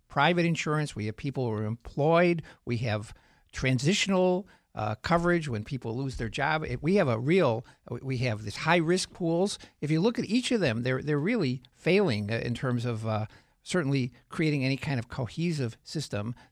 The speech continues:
They're, they're, they're very, um, confusing to the average. You know, why should somebody, when they turn twenty-six,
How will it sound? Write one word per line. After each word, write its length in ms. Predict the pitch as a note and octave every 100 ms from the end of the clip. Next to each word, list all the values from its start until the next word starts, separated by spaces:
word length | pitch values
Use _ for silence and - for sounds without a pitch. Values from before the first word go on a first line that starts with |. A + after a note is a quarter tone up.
| -
They're, 160 | A#2+ -
they're, 320 | A#2 A2+ G#2
they're 140 | A#2 A2+
very, 500 | G#2+ C#3+ D3+ D3 C#3 - _
um, 400 | C3+ A#2 A2+ A2+ - _
confusing 640 | C#3 - D#3+ D#3+ E3+ E3+
to 140 | - C3
the 200 | A#2 A2+
average. 280 | B2 B2
You 180 | - B2+
know, 80 | A#2+
why 220 | C3 E3
should 180 | F3 D#3+
somebody, 300 | - D3+ C#3+
when 240 | C3 C#3+
they 100 | C3
turn 240 | B2 C#3 B2+
twenty-six, 760 | - C3+ B2+ - G2+ - -